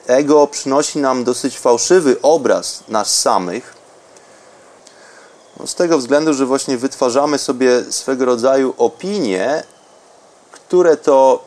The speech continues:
bezpośrednio wywodzą się właśnie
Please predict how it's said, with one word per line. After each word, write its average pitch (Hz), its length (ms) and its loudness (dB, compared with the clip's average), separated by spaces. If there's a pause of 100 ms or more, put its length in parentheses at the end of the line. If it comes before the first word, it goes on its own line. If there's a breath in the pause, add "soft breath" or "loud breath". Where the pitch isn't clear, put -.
bezpośrednio 120 880 -2
wywodzą 110 640 -2
się 101 380 -2 (420)
właśnie 120 580 0